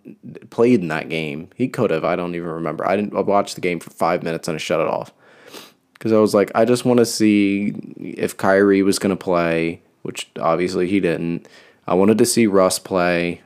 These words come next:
I watched the Warriors and Lakers preseason game, like, the first five minutes last night just 'cause I wanted to watch Steph, um, Steph play. I wanted to watch, um,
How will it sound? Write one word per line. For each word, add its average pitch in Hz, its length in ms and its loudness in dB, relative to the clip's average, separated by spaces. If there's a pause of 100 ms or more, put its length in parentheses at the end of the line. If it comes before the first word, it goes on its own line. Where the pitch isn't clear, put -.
I 98 100 2
watched 101 360 2
the 95 140 4
Warriors 92 560 2
and 87 240 -6
Lakers 90 380 0
preseason 90 640 -4
game, 85 280 -2
like, 87 180 -4
the - 80 -10
first 92 280 -2
five 87 220 0
minutes 87 260 -4
last 85 240 -2
night 85 180 -4
just - 180 -4
'cause 92 140 -10
I 90 60 -4
wanted 85 220 -2
to 82 60 0
watch 82 300 -2
Steph, - 520 -2 (720)
um, 80 680 -2 (1040)
Steph - 360 0
play. 98 280 6
I 90 40 4
wanted 87 220 2
to 85 80 4
watch, 80 400 2 (600)
um, 82 640 -2